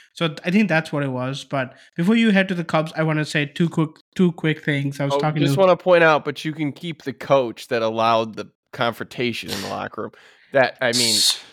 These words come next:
Speaker 2: obviously, that's just a great
Speaker 1: Miller,
Speaker 2: person that can really control that locker room.
Speaker 1: Thank you for looking into my point. So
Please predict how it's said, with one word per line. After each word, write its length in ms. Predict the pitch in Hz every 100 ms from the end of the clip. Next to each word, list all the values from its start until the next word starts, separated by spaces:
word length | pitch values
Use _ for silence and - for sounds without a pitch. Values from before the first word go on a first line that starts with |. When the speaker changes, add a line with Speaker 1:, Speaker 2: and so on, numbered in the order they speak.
| _
Speaker 2:
obviously, 680 | 120 127 123 117 - 110 104
that's 260 | 107 104
just 240 | - 113 -
a 40 |
great 360 | 101 107 104 - _ _ _ _ _ -
Speaker 1:
Miller, 320 | 139 139 165
Speaker 2:
person 180 | 170 175 107
that 100 | 107
can 120 | -
really 220 | 110 117 110
control 520 | - 95 - 120 110
that 200 | 98 92
locker 380 | 101 104 - -
room. 200 | - - _ _ _ -
Speaker 1:
Thank 240 | 170 170
you 40 | 175
for 300 | - 151 135 -
looking 260 | 147 147 151
into 140 | 139
my 140 | 135 135
point. 420 | - 214 185 180
So 300 | 180 170 165